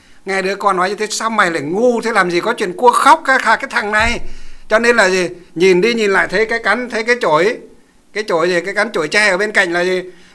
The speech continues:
Mày gì, mày lười gì mày có gì gì? Mày lười mày có, ai có chuyện là gì cua khóc. Nó nói không, nó khóc thật mà mẹ. Nó khóc thật. Thế mẹ tức quá, vớ cái chổi lại vượt tối vượt thấp.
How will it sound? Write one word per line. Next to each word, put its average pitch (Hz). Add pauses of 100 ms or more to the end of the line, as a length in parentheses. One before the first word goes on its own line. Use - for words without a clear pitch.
(100)
Mày 190
gì, 202
mày 196
lười 214
gì 208
mày 202
có 208
gì 240
gì? 196 (180)
Mày 170
lười 185
mày 175
có, 196
ai 214
có 247
chuyện 220
là 156
gì 143
cua 214
khóc. 233 (260)
Nó 202
nói 233
không, 269
nó 254
khóc 311
thật 226
mà 214
mẹ. 214 (340)
Nó 190
khóc 269
thật. 220 (720)
Thế 175
mẹ 170
tức 214
quá, 170
vớ 180
cái 208
chổi 135
lại 143
vượt 131 (120)
tối 170
vượt 160
thấp. 196